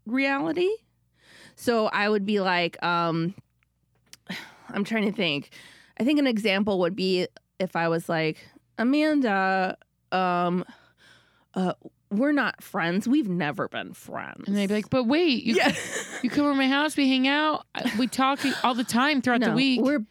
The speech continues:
Speaker 1: business partners.
Speaker 2: But
Speaker 1: Sure, we don't make money, but we're, this is a business
Speaker 2: But
Speaker 1: relationship.
Speaker 2: we,
Speaker 1: So
Speaker 2: I'll
Speaker 1: that would
Speaker 2: write
Speaker 1: be
Speaker 2: you when I'm sad.
Speaker 1: <laughs>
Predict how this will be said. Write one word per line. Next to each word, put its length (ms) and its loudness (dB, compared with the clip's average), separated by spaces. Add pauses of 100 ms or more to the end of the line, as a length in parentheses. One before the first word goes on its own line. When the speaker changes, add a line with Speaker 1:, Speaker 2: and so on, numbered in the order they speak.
Speaker 1:
business 560 0
partners. 1000 -4
Speaker 2:
But 140 0
Speaker 1:
Sure, 140 2
we 100 2
don't 180 0
make 220 0
money, 500 2
but 280 -2 (440)
we're, 340 0
this 200 0
is 140 0
a 80 0 (220)
business 540 0
Speaker 2:
But 80 -6
Speaker 1:
relationship. 600 0
Speaker 2:
we, 200 0
Speaker 1:
So 40 -10 (360)
Speaker 2:
I'll 160 2
Speaker 1:
that 120 2
would 60 2
Speaker 2:
write 160 2
Speaker 1:
be 80 4
Speaker 2:
you 140 2
when 140 2
I'm 160 2
sad. 560 0
Speaker 1:
<laughs> 60 -4